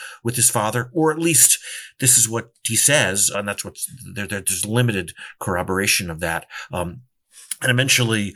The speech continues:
at least was studying there if he wasn't an officially an enrolled student. But this was just a way for, for Jews to survive, but also to be able to live in a place where they could make a living. Boris's father, maybe, was a locksmith. He told it so many different ways. And one of the ways,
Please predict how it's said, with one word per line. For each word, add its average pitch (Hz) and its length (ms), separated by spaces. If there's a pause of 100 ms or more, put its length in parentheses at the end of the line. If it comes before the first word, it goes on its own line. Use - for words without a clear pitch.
(140)
at - 140
least 127 180
was 117 100
studying 123 500
there 107 260
if 95 160
he 113 60
wasn't 101 280
an 90 60
officially 90 500
an 85 100
enrolled 90 600
student. 110 540 (280)
But - 100
this 131 160
was 107 280
just - 260
a 107 100
way 110 320
for, 95 440
for 92 160
Jews 104 280
to - 120
survive, 92 640 (340)
but 110 80
also 110 240
to - 60
be 113 80
able 95 180
to 90 60
live 117 260
in 107 60
a 95 40
place 123 460
where 95 140
they 92 100
could - 180
make 85 200
a - 40
living. 113 320 (300)
Boris's 135 340
father, 110 520
maybe, 135 580 (480)
was 101 140
a 92 60
locksmith. 113 760 (1080)
He - 220
told 160 300
it - 80
so - 180
many 160 160
different 110 280
ways. 95 280
And 95 100
one 107 100
of 101 60
the 104 60
ways, 95 340